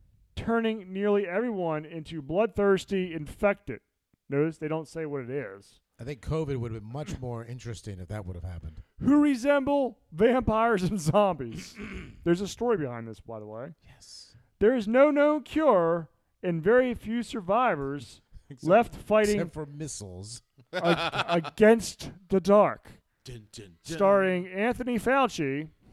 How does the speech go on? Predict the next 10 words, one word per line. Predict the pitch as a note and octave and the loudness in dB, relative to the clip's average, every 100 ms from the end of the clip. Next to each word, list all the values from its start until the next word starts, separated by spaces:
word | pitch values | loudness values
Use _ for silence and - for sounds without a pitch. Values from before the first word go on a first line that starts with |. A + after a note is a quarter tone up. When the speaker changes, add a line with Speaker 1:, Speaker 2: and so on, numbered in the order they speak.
| - A3+ F3 F#3+ - E3 D#3+ | -18 -16 -14 -16 -18 -20 -10
Speaker 1:
<laughs> | G#3+ G3 - - B3 - - G3 - C#3+ D3+ F3+ G3+ G#3 G#3 G#3+ G#3 - _ _ E4+ _ - _ F3 - | -8 -8 -12 -14 -16 -18 -16 -16 -10 -6 -4 -4 -4 -4 -6 -6 -6 -8 _ _ _ _ -20 _ _ -14
No, | E3+ | -4
honestly. | E3 D#3 - A2 | -2 -2 -6 -4
Speaker 2:
He's | G#3 F#3 | -2 2
off | E3 C3+ | 2 2
screen. | - C#3 A2+ G2 | -2 -4 -4 -4
Speaker 1:
<laughs> | G3+ | -4
He's | G#3 | -4
off | F#3+ F#3 C4 | -2 0 0
screen. | B3 G#3+ | 0 0